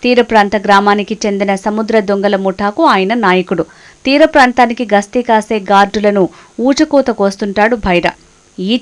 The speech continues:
చిత్రంలో భైరా ఒకప్పుడు దేవరకు మిత్రుడే. తర్వాత వెన్నుపోటు పొడిచి శత్రువుగా మారతాడు. రెండు భాగాలుగా రాబోతున్న దేవర చిత్రాన్ని మూడు వందల కోట్ల భారీ వ్యయంతో నిర్మించారని సినిమా వర్గాలు తెలిపాయి.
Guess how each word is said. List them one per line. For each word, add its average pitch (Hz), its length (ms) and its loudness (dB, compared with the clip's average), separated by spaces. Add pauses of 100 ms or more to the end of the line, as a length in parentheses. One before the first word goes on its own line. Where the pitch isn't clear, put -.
చిత్రంలో 269 380 2
భైరా 240 380 4
ఒకప్పుడు 233 500 0
దేవరకు 226 560 0
మిత్రుడే. 185 480 -4 (380)
తర్వాత 262 340 2
వెన్నుపోటు 285 600 0
పొడిచి 262 380 -2
శత్రువుగా 233 560 -2
మారతాడు. 214 520 2 (600)
రెండు 262 260 2
భాగాలుగా 294 540 2
రాబోతున్న 247 560 4
దేవర 226 340 0
చిత్రాన్ని 226 500 -2
మూడు 254 360 2
వందల 277 280 2
కోట్ల 294 360 0
భారీ 240 360 2
వ్యయంతో 226 460 0
నిర్మించారని 208 720 0
సినిమా 226 340 0
వర్గాలు 190 400 2
తెలిపాయి. 180 440 0